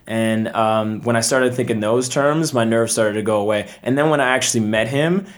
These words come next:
and I just said to myself, "I'm just going to be authentic with him and, like, really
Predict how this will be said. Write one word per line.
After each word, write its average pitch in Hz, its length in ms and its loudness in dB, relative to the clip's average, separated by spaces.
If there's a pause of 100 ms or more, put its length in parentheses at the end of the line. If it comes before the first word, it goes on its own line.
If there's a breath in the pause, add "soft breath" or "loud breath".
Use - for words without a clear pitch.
(120 loud breath)
and 120 100 -2
I 117 80 2
just 113 180 0
said 117 100 2
to 120 60 2
myself, 117 480 0
"I'm 117 240 2
just 113 180 -2
going 113 260 0
to - 140 -6
be 110 280 -4
authentic 113 580 -2
with 127 200 0
him 127 220 0
and, 110 220 -2
like, 98 240 0
really 110 520 0